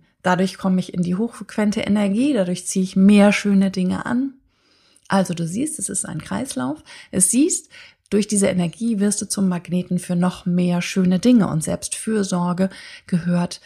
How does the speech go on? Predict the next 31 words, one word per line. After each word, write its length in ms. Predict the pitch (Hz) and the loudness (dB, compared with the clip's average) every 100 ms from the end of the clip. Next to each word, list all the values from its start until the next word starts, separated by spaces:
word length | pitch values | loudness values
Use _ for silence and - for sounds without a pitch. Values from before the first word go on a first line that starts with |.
| - | -8
maßgeblich 880 | - 185 190 196 - 165 156 156 - | 2 4 4 2 -4 -8 -10 -14 -2
mit 240 | 190 220 202 | 2 2 0
dazu, 420 | 180 - 185 170 | -4 -4 -4 -4
wenn 200 | 170 170 | -4 -4
wir 120 | 170 | -6
über 200 | 175 170 | -6 -8
deine 340 | 160 156 160 - | -6 -6 -6 -4
Energie 360 | 175 - - | -6 -8 -16
reden. 400 | 151 - - 175 - _ _ _ _ _ _ _ _ _ _ _ _ _ _ _ _ _ _ _ _ _ _ _ _ _ _ - _ _ _ _ _ _ | -18 -18 -16 -16 -16 _ _ _ _ _ _ _ _ _ _ _ _ _ _ _ _ _ _ _ _ _ _ _ _ _ _ -20 _ _ _ _ _ _
Wenn 120 | 220 | 4
du 80 | 262 | 4
dich 140 | 247 | 4
entscheidest, 560 | 226 208 208 185 185 - | 0 -2 0 0 0 -4
ein 140 | 170 | -8
Leben 340 | 170 190 190 190 | -4 -2 0 0
zu 180 | - 185 | -2 -6
führen, 440 | - 180 170 170 | -4 -4 -4 -4
das 180 | 190 190 | -4 -4
Freude 380 | - 175 165 156 | -4 -4 -2 -4
macht, 560 | 147 226 - - - _ _ _ _ _ _ _ _ _ _ _ - | -4 -6 -10 -20 -20 _ _ _ _ _ _ _ _ _ _ _ -14
dann 160 | 170 | -4
wirst 200 | 185 190 | -2 -2
du 40 | - | -2
ein 140 | 240 | 0
Glücksmagnet 640 | 226 233 226 214 208 202 - | -2 -2 -2 -2 0 0 -2
sein, 320 | 180 170 175 | 0 0 0
dann 140 | 170 | 0
wirst 200 | 175 - | -2 -4
du 60 | 220 | -4
glücklich 420 | 214 208 196 - | -2 -2 -4 -4
sein. 460 | 175 170 175 175 | -2 -2 0 -2